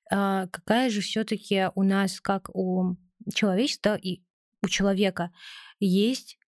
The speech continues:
невероятная возможность говорить и вот,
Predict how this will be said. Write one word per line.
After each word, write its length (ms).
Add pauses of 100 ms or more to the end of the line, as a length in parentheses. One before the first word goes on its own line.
(160)
невероятная 880
возможность 720 (160)
говорить 720 (100)
и 140
вот, 280